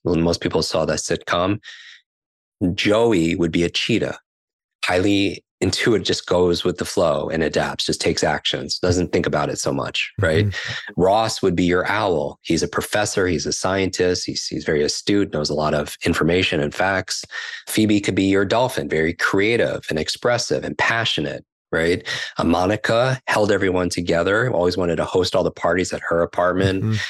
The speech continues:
Speaker 1: She would be your elephant. So you can see this in Star Wars and Harry Potter and Star Trek and Lord of the Rings, all different places.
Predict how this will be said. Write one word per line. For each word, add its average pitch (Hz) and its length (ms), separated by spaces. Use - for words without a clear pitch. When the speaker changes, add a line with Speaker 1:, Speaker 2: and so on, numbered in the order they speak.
Speaker 1:
She - 240
would 92 160
be 87 300
your 85 180
elephant. - 680
So - 120
you 117 120
can 165 100
see 160 120
this 131 160
in 92 100
Star 101 340
Wars 101 280
and 78 80
Harry 82 240
Potter 98 480
and 78 160
Star 98 240
Trek 95 320
and 78 320
Lord 87 180
of 92 40
the 90 60
Rings, 90 240
all 85 200
different 82 280
places. 92 600